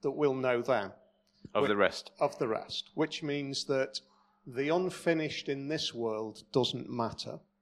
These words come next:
Speaker 1: The failures in this world don't matter. The pursuit of Christ is what matters. And the pursuit of knowing him in every aspect of our lives,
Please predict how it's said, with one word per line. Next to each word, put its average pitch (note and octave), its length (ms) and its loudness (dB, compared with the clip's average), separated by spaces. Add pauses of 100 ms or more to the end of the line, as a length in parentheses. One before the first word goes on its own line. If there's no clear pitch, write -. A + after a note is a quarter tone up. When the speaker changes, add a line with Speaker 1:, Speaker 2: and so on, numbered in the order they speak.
(960)
Speaker 1:
The B2+ 440 0
failures D3+ 800 6 (100)
in C3 200 -4
this - 260 -2
world A#2 520 4 (200)
don't A2+ 340 2
matter. A2+ 600 -4 (1000)
The B2+ 80 -2
pursuit - 600 4
of - 160 -2
Christ A#2+ 760 4
is A#2 160 -6
what A#2 320 0
matters. A#2+ 720 -4 (880)
And B2+ 180 -2
the A#2+ 60 -4
pursuit E3+ 600 0
of D#3 220 0
knowing C#3 520 4
him B2 380 2
in A#2+ 320 -4 (120)
every D3 420 6
aspect - 540 0
of A#2+ 100 -4
our A#2 180 2
lives, G2+ 800 -2